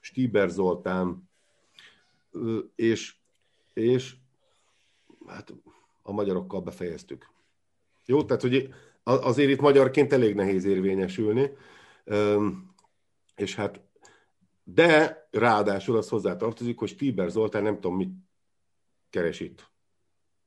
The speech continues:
Nem az Újpestnél, tehát az Újpest azért egy elég szedetvetett csapat. Ö, nyilvánvalóan eléggé fogalmatlan társaság, az a nagy szerencséjük, hogy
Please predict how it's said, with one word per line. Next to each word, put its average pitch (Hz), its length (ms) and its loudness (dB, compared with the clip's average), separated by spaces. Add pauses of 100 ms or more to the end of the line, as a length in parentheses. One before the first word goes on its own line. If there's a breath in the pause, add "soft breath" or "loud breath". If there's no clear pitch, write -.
(680)
Nem 120 180 0
az 87 380 0
Újpestnél, 95 560 -4
tehát 92 200 -6
az - 20 -10
Újpest 127 420 -4
azért 92 260 -4
egy 92 180 -2
elég 87 360 -4
szedetvetett 85 580 -10
csapat. 107 440 -6 (400 loud breath)
Ö, 90 500 -2 (260 loud breath)
nyilvánvalóan 90 920 0
eléggé 92 360 -2
fogalmatlan 87 640 -6
társaság, 92 420 -6
az 92 120 -6
a 87 40 -8
nagy 85 180 -8
szerencséjük, 92 680 -6
hogy 85 360 -6